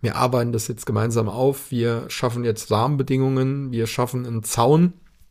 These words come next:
um unsere Events, wo wir sagen, in diesem Zaun wollen wir uns aufhalten. Wie das dann ausgestaltet ist, in welcher Form auch immer, wie die Präsenz bei den nächsten Events vor Ort da sein wird oder auch nicht sein wird,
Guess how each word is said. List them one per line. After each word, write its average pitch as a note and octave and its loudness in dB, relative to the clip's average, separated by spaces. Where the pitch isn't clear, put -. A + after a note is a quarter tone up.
um B2+ 0
unsere B2 6
Events, C#3 2
wo B2 0
wir A2+ 0
sagen, A#2 0
in A2+ -2
diesem C3 0
Zaun B2 2
wollen A#2+ 2
wir A#2+ -2
uns A#2+ -6
aufhalten. D3 -4
Wie B2+ 4
das F#3 10
dann C3+ 6
ausgestaltet A2 0
ist, - -8
in C3 -4
welcher B2 4
Form B2 0
auch A2+ 2
immer, A#2 0
wie A#2+ 0
die C3 0
Präsenz C#3+ 2
bei A#2 2
den A#2 4
nächsten C#3 0
Events A2+ 0
vor - 0
Ort F#2 -2
da G#2+ 2
sein G#2 0
wird G2+ 0
oder G#2+ 0
auch G#2+ 2
nicht B2+ 0
sein G2+ 0
wird, F#2+ -6